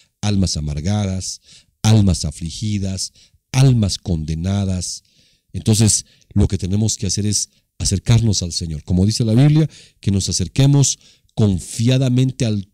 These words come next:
trono de la gracia. Pero para llegar al trono hay un lugar llamado altar, donde nosotros tenemos que rendir y hacer cuentas con nuestro Dios. Esta noche quiero bendecirlo y quiero también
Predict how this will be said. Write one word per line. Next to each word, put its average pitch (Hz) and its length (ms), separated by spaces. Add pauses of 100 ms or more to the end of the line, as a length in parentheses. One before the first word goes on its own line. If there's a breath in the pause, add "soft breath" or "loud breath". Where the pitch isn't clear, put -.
(160)
trono 123 360
de 92 80
la 80 140
gracia. 73 400 (380 soft breath)
Pero 95 220
para 87 220
llegar 95 240
al 131 180
trono 180 440
hay 107 160
un 107 80
lugar 101 240
llamado 95 480
altar, 95 580 (600 soft breath)
donde 101 320
nosotros 95 460
tenemos 95 360
que 85 240 (340 soft breath)
rendir 101 600
y 101 120
hacer 90 260
cuentas 98 640 (340 loud breath)
con 82 280
nuestro 85 440
Dios. 69 380 (760 soft breath)
Esta 147 180
noche 185 200
quiero 165 220
bendecirlo 131 840
y 110 120
quiero 110 260
también 101 640